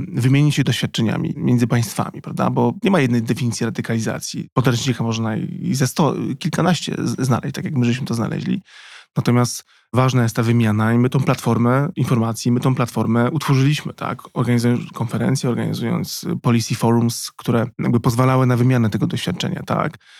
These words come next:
I to była kolejna rekomendacja, że ważne, żeby powstał taki bank idei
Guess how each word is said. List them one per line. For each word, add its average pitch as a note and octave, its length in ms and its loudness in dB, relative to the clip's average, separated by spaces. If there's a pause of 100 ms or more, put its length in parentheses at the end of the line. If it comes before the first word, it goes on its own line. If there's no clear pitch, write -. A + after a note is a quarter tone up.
(160)
I D#3 80 0
to A#2+ 100 2
była A2+ 160 2
kolejna A#2+ 520 4
rekomendacja, A#2 720 0
że A#2+ 80 0
ważne, B2 380 2
żeby A#2+ 140 -2
powstał - 240 -2
taki - 240 -2
bank B2+ 640 0
idei B2+ 500 2